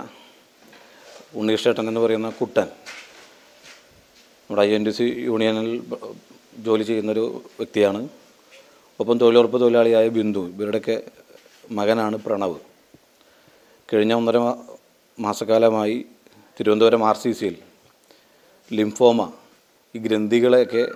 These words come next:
ബാധിക്കുന്ന ഒരു തരം രക്താർബുദമാണ്, അതിൻ്റെ ചികിത്സയിലാണ്. ബി പി എൽ കുടുംബമായതിനെ തുടർന്നുള്ള സൗജന്യമായ ചികിത്സയൊക്കെ നമുക്ക് അവിടുന്ന് ലഭിക്കുന്നുണ്ട് എങ്കിലും അവർക്കവിടെ താമസവും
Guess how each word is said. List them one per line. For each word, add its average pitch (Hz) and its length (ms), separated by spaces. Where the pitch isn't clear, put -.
ബാധിക്കുന്ന 113 480
ഒരു 117 160
തരം 117 200
രക്താർബുദമാണ്, 110 640
അതിൻ്റെ 120 220
ചികിത്സയിലാണ്. 113 600
ബി 107 200
പി 131 100
എൽ 135 140
കുടുംബമായതിനെ 135 720
തുടർന്നുള്ള 135 460
സൗജന്യമായ 131 560
ചികിത്സയൊക്കെ 127 540
നമുക്ക് 120 160
അവിടുന്ന് 120 200
ലഭിക്കുന്നുണ്ട് 120 400
എങ്കിലും 104 260
അവർക്കവിടെ 120 500
താമസവും 113 540